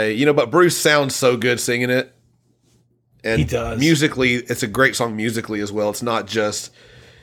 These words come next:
Speaker 1: you know, sometimes the, the chorus can ruin a song, but this chorus doesn't ruin it for me. I, it's, I just,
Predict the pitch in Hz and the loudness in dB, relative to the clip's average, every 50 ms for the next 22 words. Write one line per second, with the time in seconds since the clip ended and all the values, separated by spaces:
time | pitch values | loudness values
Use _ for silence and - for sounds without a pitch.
0 | _ - - 202 185 170 143 - 208 202 208 196 147 131 - _ _ - - - | _ -6 0 2 4 4 4 2 2 2 2 0 0 -2 -8 _ _ -18 -18 -14
1 | _ - - - _ _ _ _ - 123 139 143 - - 190 190 180 156 - - | _ -10 -12 -12 _ _ _ _ -12 -8 -8 -4 0 2 4 4 4 2 0 0
2 | - 147 143 135 123 113 117 123 127 123 123 117 - 131 120 120 120 117 117 113 | 2 2 2 2 2 0 0 0 0 0 0 0 0 0 0 0 -2 -2 -2 -4
3 | - _ _ _ _ _ _ _ _ _ _ _ _ _ _ _ _ _ _ _ | -4 _ _ _ _ _ _ _ _ _ _ _ _ _ _ _ _ _ _ _
4 | _ _ _ - 147 151 147 - - - 147 139 123 113 - 113 110 107 104 104 | _ _ _ 0 0 0 0 0 0 2 4 4 4 2 0 0 0 0 -2 -4
5 | 90 98 104 98 98 98 95 - - 101 98 104 104 107 101 98 117 117 113 - | -4 -2 -2 -2 -2 -4 -6 -6 -8 -6 -2 0 2 2 2 2 0 -2 -2 -6
6 | - - _ _ _ _ - - 110 98 98 - - | -12 -14 _ _ _ _ -10 -8 -8 -8 -10 -14 -16